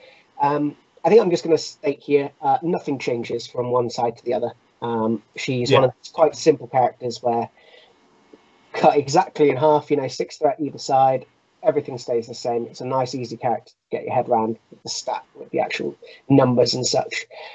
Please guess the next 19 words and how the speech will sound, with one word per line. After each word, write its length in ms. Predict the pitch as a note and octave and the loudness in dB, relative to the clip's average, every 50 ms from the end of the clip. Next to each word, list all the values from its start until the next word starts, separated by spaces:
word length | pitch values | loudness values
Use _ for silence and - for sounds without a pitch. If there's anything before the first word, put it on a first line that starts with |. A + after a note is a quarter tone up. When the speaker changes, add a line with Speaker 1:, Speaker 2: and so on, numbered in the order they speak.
| - - - _ _ - | -20 -20 -20 _ _ 2
Speaker 1:
Um, 460 | C#3 C#3 D3 D3 D3 C#3+ D3+ D#3 - _ _ _ _ _ _ _ _ | 6 6 8 8 8 6 4 0 -2 _ _ _ _ _ _ _ _
so 160 | - - F#3 | 2 4 4
the 60 | F3 | 6
first 260 | F3+ - A3 G#3 - | 10 10 10 10 8
attack 280 | - - F3 E3 - - | 2 -2 -2 -2 -2 -2
we 60 | C#3+ | -4
got 160 | C3+ D3+ C3+ | -2 -2 -2
is 140 | C3+ B2+ A#2+ | -2 -2 -2
a 100 | B2+ B2 A#2+ - _ | -2 -2 -2 -6 _
Braid 300 | C#3 C#3+ C#3 C3+ C3 _ | -6 -4 -4 -6 -2 _
Bash, 380 | C#3 C#3+ C3+ - - - - _ _ _ | 4 4 4 2 -14 -16 -16 _ _ _
range 360 | D3+ D#3+ D#3+ D#3+ D3 - - | 4 4 4 2 -4 -6 -14
three, 500 | _ - D3 D3 D3 C#3+ C#3 C#3+ C#3+ - _ _ | _ 0 2 4 4 4 2 -4 -6 -8 _ _
strength 440 | - - - - - D#3 D3+ - - - _ | -16 -14 -8 -2 -2 -2 -2 -2 -16 -20 _
five, 380 | C#3+ C#3 C3+ C3+ C3+ C3 - _ | 2 6 6 6 6 4 -2 _
cost 340 | - - F3+ - - _ | -8 -8 -8 -8 -8 _
of 100 | C#3+ B2 | -14 -14
zero. 460 | B2 A#2+ - C#3+ D3+ D#3 D#3 D#3+ E3+ E3+ - _ - - - _ _ _ | -12 -6 2 6 8 8 8 8 6 2 0 _ -20 -20 -20 _ _ _
Um, 320 | - C#3+ C3+ C3 C3 C3+ | -2 -2 0 0 -2 -4